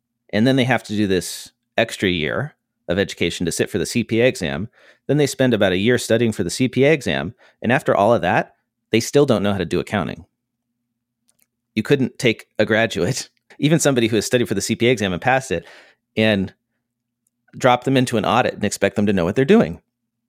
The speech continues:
Uh, you know, I, I, I, I did very well on audit 'cause it was the first section of the exam that I took. I got, I think I got, like, a ninety-six. It was ninety-six or ninety-seven. I can't remember. Let's say it's ninety-six. Because I was, uh, terrified I wouldn't,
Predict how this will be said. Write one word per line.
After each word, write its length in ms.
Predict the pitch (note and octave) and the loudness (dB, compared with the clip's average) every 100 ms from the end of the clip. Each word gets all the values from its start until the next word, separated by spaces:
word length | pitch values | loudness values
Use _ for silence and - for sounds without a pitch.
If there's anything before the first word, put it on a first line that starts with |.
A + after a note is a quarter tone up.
| _ _ _ _ _ _ _ - | _ _ _ _ _ _ _ -18
Uh, 60 | - - | -10 -2
you 80 | |
know, 80 | A2 | 0
I, 160 | G#2 A#2 A2 | 2 0 0
I, 220 | C3 A#2+ - | 0 -2 -2
I, 300 | A2 C3+ C#3 _ _ _ _ - | 0 0 -4 _ _ _ _ -2
I 80 | D3 | 0
did 140 | A#2+ | 0
very 260 | A2+ E3 F3 | 2 2 4
well 480 | A#2 F#2+ G#2+ C#3 - | 4 2 0 -6 -6
on 340 | G#2 G#2 G#2 | -2 0 -2
audit 300 | - A#2 A#2 - | 0 0 0 -4
'cause 80 | |
it 40 | G2 | -6
was 100 | E2+ | -6
the 80 | G#2 | -4
first 400 | C3 A#2+ - - _ _ | -2 -2 -4 -18 _ _
section 380 | - B2+ - A2 | -2 -2 0 -4
of 80 | F2 | -2
the 80 | F2+ | -4
exam 280 | - G#2 A2+ | -2 -2 0
that 100 | D#2+ | -2
I 80 | |
took. 280 | D#2 - - - | -2 -2 -2 -4
I 60 | |
got, 240 | A#2 A#2 - | 0 0 0
I 40 | A2+ | -2
think 160 | C#3+ | -2
I 60 | C3+ | 0
got, 200 | A2+ G2+ | 0 0
like, 140 | F#2 | -2
a 60 | E2 | -2
ninety-six. 800 | F2+ A2+ G2+ F#2 - - - - | -2 0 -2 -4 -6 -6 -8 -14
It 400 | - _ _ _ | -18 _ _ _
was 80 | G#2+ | -4
ninety-six 400 | C3+ C#3+ - - | -2 0 -4 -2
or 40 | |
ninety-seven. 440 | G2+ E2+ - E2 A#1+ | -2 -2 -4 -4 -4
I 40 | |
can't 180 | - - | -6 -6
remember. 320 | D#2+ D2+ - _ _ _ _ _ - | -6 -10 -14 _ _ _ _ _ -6
Let's 140 | A2 | 0
say 60 | A#2 | 0
it's 120 | - | 0
ninety-six. 540 | G#2+ E2 - - - _ _ _ _ _ _ _ _ _ _ - | -2 -2 -6 -6 -10 _ _ _ _ _ _ _ _ _ _ -6
Because 380 | A#2+ A#2 G#2+ - | 0 2 0 -2
I 100 | G#2+ | -2
was, 140 | F#2+ F#2+ | -2 -2
uh, 60 | E2+ - | -6 -2
terrified 420 | A2+ G2 E2 E2 | -2 0 0 0
I 60 | |
wouldn't, 280 | D#2+ D#2 D2 | 0 -4 -8